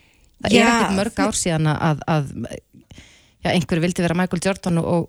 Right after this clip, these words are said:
Speaker 2: Og það var bara allt í lagi,
Speaker 1: dekka á
Speaker 2: skilur,
Speaker 1: sig
Speaker 2: já,
Speaker 1: húðina.
Speaker 2: ég veit. Um, ég kannski byrjaði svona mest að pæla í þessu bara þegar, hérna,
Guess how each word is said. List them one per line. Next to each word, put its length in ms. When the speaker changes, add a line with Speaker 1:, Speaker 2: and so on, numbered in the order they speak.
Speaker 2:
Og 80
það 160
var 80
bara 80
allt 80
í 80
lagi, 160
Speaker 1:
dekka 0
á 80
Speaker 2:
skilur, 160
Speaker 1:
sig 80
Speaker 2:
já, 160
Speaker 1:
húðina. 240
Speaker 2:
ég 80
veit. 260
Um, 420
ég 560
kannski 320
byrjaði 420
svona 160
mest 160
að 80
pæla 220
í 60
þessu 120
bara 160
þegar, 240
hérna, 360